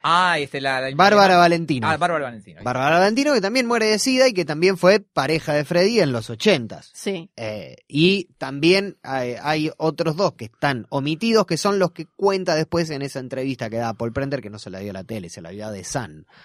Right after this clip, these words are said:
Speaker 2: Eh,
Speaker 3: Ah, estuve haciendo la tarea y leí un montón de eso, porque lo que más me intrigaba de la película era esta especie de mentor chupa,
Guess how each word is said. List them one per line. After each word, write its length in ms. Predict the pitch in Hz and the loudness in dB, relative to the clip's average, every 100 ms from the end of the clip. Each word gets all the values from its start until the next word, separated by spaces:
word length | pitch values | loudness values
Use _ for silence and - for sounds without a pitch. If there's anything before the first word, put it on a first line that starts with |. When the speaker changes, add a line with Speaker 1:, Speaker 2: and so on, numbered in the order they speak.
| _ _ _ _ _ | _ _ _ _ _
Speaker 2:
Eh, 320 | - 87 85 78 | -16 -14 -10 -4
Speaker 3:
Ah, 80 | 233 | -4
estuve 240 | - 339 | -4 -6
haciendo 260 | 311 302 277 | -4 -2 -2
la 80 | |
tarea 320 | 240 214 240 240 | 0 0 0 0
y 60 | |
leí 260 | 208 202 208 | -2 -2 -2
un 80 | 214 | -4
montón 380 | 196 196 208 | -4 -4 -4
de 100 | 202 | -2
eso, 260 | 208 - 233 | -4 -4 -6
porque 220 | 214 185 | -4 -4
lo 80 | 180 | -2
que 60 | 185 | -2
más 140 | 214 | 0
me 80 | 226 | -2
intrigaba 400 | 220 214 220 233 | 0 0 2 2
de 40 | |
la 120 | 226 202 | 2 0
película 280 | 226 240 226 | 0 0 0
era 100 | 214 | 0
esta 160 | 208 | -2
especie 360 | 180 196 214 208 | -6 -2 0 0
de 120 | 185 | -2
mentor 500 | 180 170 220 214 214 | -2 -4 2 2 2
chupa, 440 | - 214 180 190 | -2 -6 -2 -4